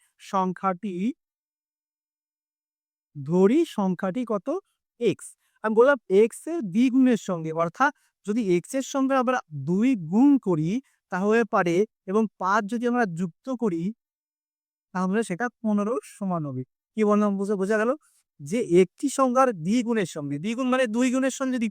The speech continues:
পাঁচ বেশি যদি যোগ করি সেটা পনেরো সমান হবে। তাহলে এটাও কিন্তু একটা সমীকরণ হয়ে গেল। তা-, তাহলে বুঝতে পেরেছো যে সমীকরণের গঠনটা আমরা কি করে করব। এবার চলো শিখে নিই যে সমীকরণের সমাধান। আচ্ছা, সমীকরণের যে সমাধান মানে হলো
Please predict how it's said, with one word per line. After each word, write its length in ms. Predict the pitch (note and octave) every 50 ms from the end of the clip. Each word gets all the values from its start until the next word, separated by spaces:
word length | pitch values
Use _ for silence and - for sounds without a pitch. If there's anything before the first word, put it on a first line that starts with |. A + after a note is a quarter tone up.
| _ -
পাঁচ 300 | G3+ F#3 G#3 A#3 B3+ - - G#3 E3 D#3
বেশি 220 | F3+ F3 - - F3+
যদি 200 | D#3 F3 F#3+ G3+ G3
যোগ 220 | C#3+ F3 G3+ A#3+ - -
করি 140 | B3+ A3+ F#3+
সেটা 180 | E3 G3 A#3 C4 _
পনেরো 240 | - G#3+ G3+ F#3 F3+ E3 C#3 -
সমান 200 | - D3+ D3 C#3 C3
হবে। 140 | B2+ B2 B2+ _ _ _ _ _ _ - -
তাহলে 120 | A#3+ G3+ - -
এটাও 320 | F#3 G#3+ A3+ D#4 E4 E4+ C#4
কিন্তু 240 | C#4 A3+ G3 D#3 E3+ D#3
একটা 180 | C#3 - F#3 A3 C#4+ _ _ _ _ - -
সমীকরণ 400 | - G3 F3+ E3+ D3+ D3 C3+ B2+ A#2
হয়ে 140 | A#2+ A#2+ A2+ A2+
গেল। 100 | A2 A#2 - _ _ _ _ _ _
তা-, 180 | _ G#3+ - _ _ _ _ _ _ -
তাহলে 140 | G#3+ A3 A#3+ A#3
বুঝতে 260 | G#3 A3+ G#3+ - C#4
পেরেছো 220 | C4 C4+ B3+ B3+ C4 C4
যে 40 | B3 -
সমীকরণের 420 | - G#3 G#3+ G#3+ A#3 A3+ A3 A3+ G#3+ F3 D#3 E3+
গঠনটা 380 | E3+ - - B3 B3+ G#3 G#3 E3+
আমরা 180 | D3 C3+ B2 A#2+
কি 60 | B2 C3+
করে 200 | _ C3 A#2+ A#2
করব। 220 | - _ B2+ _ _ - _ _ _ _ _ _ _ -
এবার 220 | A#3+ A#3+ B3 C#4+ C#4+ -
চলো 120 | D4+ D4 C#4+ B3+
শিখে 240 | - C4+ A#3 D4 C4+
নিই 80 | G#3+ F#3+
যে 100 | G3 G3+
সমীকরণের 520 | - - G#3+ A#3 A#3+ B3 C4 C4 C4 A3 - - -
সমাধান। 360 | A#3 A#3 G#3+ D#3 B2 A2 - _ _ _ _ _ _ _ - B3+
আচ্ছা, 160 | A#3+ A3+ F3+ - -
সমীকরণের 640 | G3 G3 A3 B3 - - C#4 C4+ C4+ C4+ C#4+ C4+
যে 100 | C#4 C#4+ A#3+
সমাধান 440 | - G3+ F#3 F#3+ G#3 A3 B3 B3+
মানে 220 | C4 B3+ C4 C#4+ C#4 C4+
হলো 160 | C#4 B3+ G#3